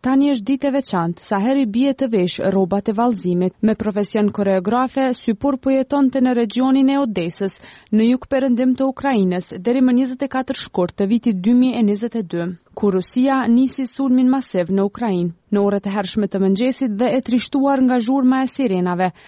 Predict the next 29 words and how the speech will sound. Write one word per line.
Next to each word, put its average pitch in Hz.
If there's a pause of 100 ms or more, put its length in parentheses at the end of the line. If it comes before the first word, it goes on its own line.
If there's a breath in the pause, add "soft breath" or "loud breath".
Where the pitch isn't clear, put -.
(240 loud breath)
ajo 269
u 269
nis 269
së 220
bashku 247
me 262
djalin 254
e -
saj, 180
atë -
kohë 254
tre 277
vjeç, 180 (320 loud breath)
në 202
perëndim 208
të 277
Ukrainës, 190 (280 loud breath)
me 202
shpresë 254
për 262
t'u 277
larguar 196
përmes 208
kufirit 247
të -
Polonisë 247
për 254
në 269
Gjermani. 254